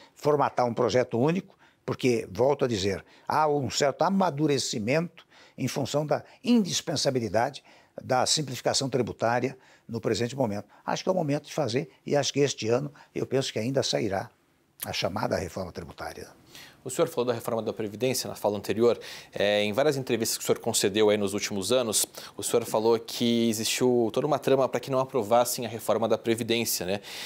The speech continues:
Speaker 2: Ah, e tinha uma campanha também deliberada contra o seu governo. O senhor acha que foi vítima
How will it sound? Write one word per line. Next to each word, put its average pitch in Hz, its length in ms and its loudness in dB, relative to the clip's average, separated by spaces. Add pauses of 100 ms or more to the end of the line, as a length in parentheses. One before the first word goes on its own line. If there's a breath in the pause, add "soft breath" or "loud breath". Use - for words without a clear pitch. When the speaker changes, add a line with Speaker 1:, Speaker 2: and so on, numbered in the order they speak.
(200 loud breath)
Speaker 2:
Ah, 107 400 4
e 107 80 2
tinha 127 160 -2
uma 117 80 0
campanha 143 500 0
também 131 360 0
deliberada 123 760 4
contra 139 540 0
o 139 80 -4
seu - 240 2
governo. 104 580 2 (340 loud breath)
O - 40 -8
senhor 202 160 4
acha 196 180 0
que 175 140 0
foi 156 240 4
vítima 113 520 -2